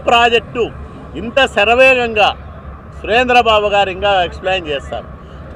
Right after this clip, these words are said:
గంట గంటకు ప్రగతిని చూసే విధంగా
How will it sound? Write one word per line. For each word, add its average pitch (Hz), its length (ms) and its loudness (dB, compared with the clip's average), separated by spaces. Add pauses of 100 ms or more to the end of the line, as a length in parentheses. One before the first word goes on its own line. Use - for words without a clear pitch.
(140)
గంట 226 260 2 (140)
గంటకు 269 440 4 (800)
ప్రగతిని 233 480 0 (100)
చూసే 214 300 -4 (160)
విధంగా 202 400 2